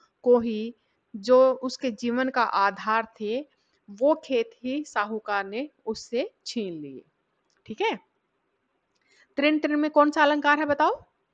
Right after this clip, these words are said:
तृण, तृण में पुनरुक्ति प्रकाश अलंकार का सुंदर प्रयोग किया गया है। ठीक है, <clears throat> अब आगे है,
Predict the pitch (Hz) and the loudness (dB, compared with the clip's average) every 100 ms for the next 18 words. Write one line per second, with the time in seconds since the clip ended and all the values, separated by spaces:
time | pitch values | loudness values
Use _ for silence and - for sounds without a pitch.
0 | _ _ _ - _ - 277 269 277 262 | _ _ _ -20 _ -2 0 0 -2 -2
1 | 262 311 571 - _ _ 294 294 320 392 | 0 -2 -4 -6 _ _ 2 4 4 0
2 | 262 233 233 233 208 202 208 202 269 453 | 0 0 0 0 -4 -2 -2 0 0 -2
3 | - - _ - 311 285 269 233 233 349 | -8 -20 _ -2 2 4 2 2 2 2
4 | - _ _ 302 240 196 175 160 160 - | -2 _ _ 2 4 4 -2 -6 -12 -20
5 | - _ _ _ _ 240 370 440 - _ | -20 _ _ _ _ -10 -4 -4 -6 _
6 | _ _ _ _ _ _ - - _ - | _ _ _ _ _ _ -20 -20 _ -12
7 | - 302 214 - _ _ _ _ 247 226 | 0 0 0 -6 _ _ _ _ 2 2
8 | 220 233 285 427 | 4 0 0 -2